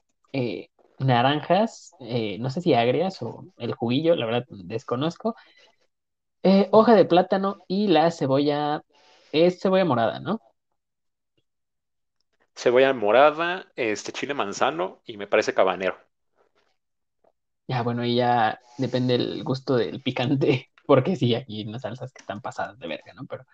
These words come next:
Speaker 2: Sí, sí, sí.
Speaker 1: <laughs> pero sí, básicamente es eso. Y lo que lo hace especial es que se guisan en un horno,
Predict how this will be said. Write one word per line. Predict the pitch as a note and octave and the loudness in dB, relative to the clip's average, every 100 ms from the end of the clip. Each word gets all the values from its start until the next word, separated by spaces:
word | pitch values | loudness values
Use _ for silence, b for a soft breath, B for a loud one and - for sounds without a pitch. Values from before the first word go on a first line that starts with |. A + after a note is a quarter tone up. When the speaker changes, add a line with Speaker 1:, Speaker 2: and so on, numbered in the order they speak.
| - | -20
Speaker 2:
Sí, | - G2+ | -14 -12
sí, | G2+ | -12
sí. | F#2+ G#2+ - _ _ _ _ _ - | -12 -12 -14 _ _ _ _ _ -2
Speaker 1:
<laughs> | B2+ A2+ D3 C3 | -2 0 -2 0
pero | A2 G#2+ | 0 -2
sí, | - A2 | -4 -4
básicamente | A#2+ C3 B2+ B2 A#2 | 0 0 0 -4 -4
es | A#2+ | 0
eso. | D3+ D3 G3 - b b _ | 0 2 0 -2 b b _
Y | D#3 | 4
lo | D3+ D3 | 6 6
que | D3 | 4
lo | D3 | 4
hace | F#3 A3+ | 4 0
especial | G#3+ - B2+ D3 D#3+ | 0 -2 0 2 2
es | D3 C3+ | 0 -2
que | F3 | -4
se | C#3 | -2
guisan | B2 C3 D3 C#3+ E3+ - _ _ _ _ _ - | 0 -2 -2 -6 -8 -12 _ _ _ _ _ -8
en | A#2 A2+ | -6 -2
un | C3 | 0
horno, | B2+ B2+ C3+ C#3+ C#3+ | 0 0 0 -2 -4